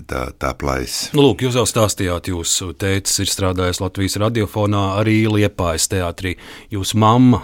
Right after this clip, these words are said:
Speaker 2: daudzus darba gadus ir aizvadījusi Rīgas kinostudijā.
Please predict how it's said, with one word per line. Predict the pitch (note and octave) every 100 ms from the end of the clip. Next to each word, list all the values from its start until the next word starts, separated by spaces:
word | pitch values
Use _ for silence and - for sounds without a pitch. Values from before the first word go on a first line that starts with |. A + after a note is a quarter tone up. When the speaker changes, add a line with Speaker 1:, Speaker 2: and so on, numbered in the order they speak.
| -
Speaker 2:
daudzus | E2+ E2 F2+ F#2 F2
darba | F2 E2
gadus | F2+ E2+ D#2+
ir | F2+
aizvadījusi | E2+ F2+ F2 F2+ F#2 - G2 F#2
Rīgas | G#2 A2 A2+ -
kinostudijā. | F3 C#3 F#2 - G2+ F2 -